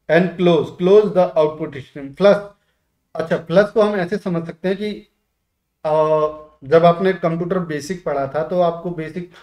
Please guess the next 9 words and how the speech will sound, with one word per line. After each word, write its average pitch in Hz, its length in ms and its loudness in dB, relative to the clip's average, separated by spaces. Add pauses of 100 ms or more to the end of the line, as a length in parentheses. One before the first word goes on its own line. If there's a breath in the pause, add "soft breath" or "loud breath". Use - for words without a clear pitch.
(280 soft breath)
कंप्यूटर 175 360 -4
पढ़ाते 160 380 -2
समय 160 400 -6 (480 soft breath)
आपको 160 340 0 (160)
टीचर 175 260 2
ने 202 80 2
बताया 165 460 2
था 175 80 0
कि 175 460 -6